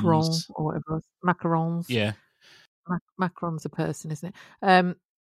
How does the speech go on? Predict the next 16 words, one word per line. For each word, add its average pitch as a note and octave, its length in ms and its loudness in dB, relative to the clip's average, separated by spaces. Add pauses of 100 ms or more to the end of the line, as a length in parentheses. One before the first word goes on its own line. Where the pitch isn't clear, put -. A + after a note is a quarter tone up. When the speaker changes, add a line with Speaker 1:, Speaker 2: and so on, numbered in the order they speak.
(100)
Speaker 1:
and F3 560 0
what F#3 240 -2
else F3 180 0
was E3 100 -2
it? F#3 60 -4
Having G3 260 -2
their F#3 120 4
caricatures F3 1040 0
painted, D#3+ 840 -6
you F3+ 120 -6
know, D#3 140 -4
all E3+ 100 0
those D#3+ 360 -2
cliches C#3+ 800 -4 (640)
in E3 140 2
Montmartre, D#3 840 -2